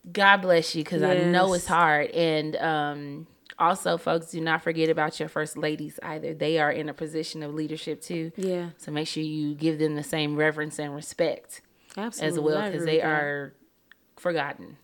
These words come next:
Speaker 2: Yeah.
Speaker 1: a lot, a lot, a lot.
Speaker 2: Yeah.
Speaker 1: Whew. That was a lot. We unpacked a lot tonight,
Speaker 2: We
Speaker 1: huh?
Speaker 2: did. Almost
Speaker 1: That
Speaker 2: went a
Speaker 1: was
Speaker 2: little,
Speaker 1: really
Speaker 2: went a little
Speaker 1: good.
Speaker 2: deep in there.
Speaker 1: Right. Goodness. But guys, stay tuned for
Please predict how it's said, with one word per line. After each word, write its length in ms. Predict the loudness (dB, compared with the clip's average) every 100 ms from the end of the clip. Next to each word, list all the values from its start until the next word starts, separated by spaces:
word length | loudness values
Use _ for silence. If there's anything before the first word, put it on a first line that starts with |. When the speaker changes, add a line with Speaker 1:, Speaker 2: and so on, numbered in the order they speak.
| _ _ -6
Speaker 2:
Yeah. 160 | -4
Speaker 1:
a 20 | -2
lot, 460 | -4 -6 -10 -16 -18 -18 -14
a 80 | -12
lot, 300 | -10 -10 -8
a 40 |
lot. 300 | -6 -8 -10 _ _ -8
Speaker 2:
Yeah. 320 | -6 -4 -8 -14 _ _ _ -2
Speaker 1:
Whew. 600 | 2 4 4 4 -2 -8 -14 _ _ _ -10
That 200 | 0 2
was 120 | 2 2
a 60 |
lot. 260 | 2 2 0
We 140 | 2
unpacked 440 | 2 2 -2 -2 -4
a 80 |
lot 280 | -2 -2 -4
tonight, 380 | -4 -6 -4 -2
Speaker 2:
We 60 | -2
Speaker 1:
huh? 140 | 0
Speaker 2:
did. 1120 | 0 0 0 0 2 2 2 2 -2 -6 -10 -14
Almost 380 | -10 -6 -6 -4
Speaker 1:
That 60 | -2
Speaker 2:
went 120 | 2
a 40 |
Speaker 1:
was 60 | 2
Speaker 2:
little, 180 | 2 2
Speaker 1:
really 300 | 2 0 -2 -2
Speaker 2:
went 200 | 0 2
a 20 |
little 220 | 2 2
Speaker 1:
good. 140 | 0 -2 -4
Speaker 2:
deep 160 | -4 -2
in 240 | 0 0
there. 580 | 0 0 -2 -4 -6 -4
Speaker 1:
Right. 540 | 0 2 2 0 -2 -6 -14 _ _ _ _ _ _
Goodness. 840 | -4 -2 -2 -4 -2 0 0 -4
But 320 | -6 -2 -2 0
guys, 420 | 2 2 2 0
stay 280 | 0 0 0
tuned 380 | 0 0 0 -4
for 720 | 0 2 4 2 0 -4